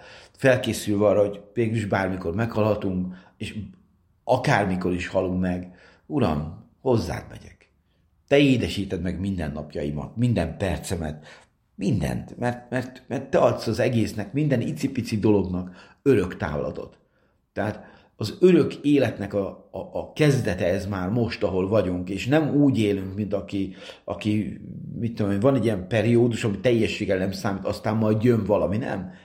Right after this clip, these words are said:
Ez már az. Itt már Isten szeretetében élünk, itt már egymás szeretetét,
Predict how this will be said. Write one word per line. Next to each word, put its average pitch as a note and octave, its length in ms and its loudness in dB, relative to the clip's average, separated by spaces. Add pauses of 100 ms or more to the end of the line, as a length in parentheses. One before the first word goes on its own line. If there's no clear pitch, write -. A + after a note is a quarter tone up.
(120)
Ez C3+ 180 -6
már C#3 220 2
az. A2+ 440 2 (440)
Itt A#2+ 180 -8
már A#2+ 160 4
Isten F3 380 4
szeretetében G2+ 760 0
élünk, F#2 380 -4
itt A2+ 140 0
már B2 200 2
egymás B2 400 2
szeretetét, G#2 760 -2